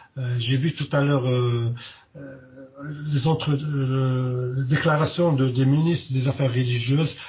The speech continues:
par rapport au, au référent religieux national,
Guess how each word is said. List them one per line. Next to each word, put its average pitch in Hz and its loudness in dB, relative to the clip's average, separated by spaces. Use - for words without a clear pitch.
par 139 0
rapport 135 2
au, 120 0
au 143 4
référent 143 4
religieux 131 2
national, 131 0